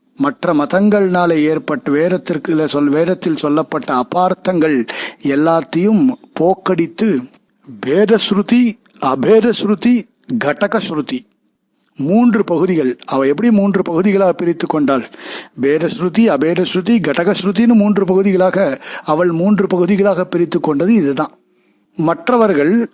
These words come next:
பேதஸ்ருதியை எடுத்துண்டா, அபேதஸ்ருதியை எடுத்துண்டா, கடகஸ்ருதியை எடுத்துக்கல. இப்போ தலை எப்படி பின்னி கொள்ள முடியும்? அந்த நடுவுல ஒரு பாகம் இருக்கே, அந்த பாகத்தை வைத்துதான்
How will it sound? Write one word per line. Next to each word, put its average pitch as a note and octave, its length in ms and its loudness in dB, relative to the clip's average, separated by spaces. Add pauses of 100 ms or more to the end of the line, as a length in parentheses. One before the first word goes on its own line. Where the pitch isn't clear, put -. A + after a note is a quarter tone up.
(120)
பேதஸ்ருதியை G3+ 720 0
எடுத்துண்டா, E3+ 440 0 (140)
அபேதஸ்ருதியை F3+ 680 0
எடுத்துண்டா, D#3 480 0
கடகஸ்ருதியை D#3+ 840 0
எடுத்துக்கல. D3+ 360 -2 (720)
இப்போ F#3 580 0 (180)
தலை A#3 300 0
எப்படி A#3 320 0
பின்னி G#3+ 260 2
கொள்ள F#3+ 260 0
முடியும்? D3+ 460 -2 (540)
அந்த D3+ 260 -2
நடுவுல B3 640 2
ஒரு G#3+ 200 2
பாகம் F3 360 0
இருக்கே, C#3+ 380 -2
அந்த E3 340 0
பாகத்தை F3 580 0
வைத்துதான் D#3+ 640 0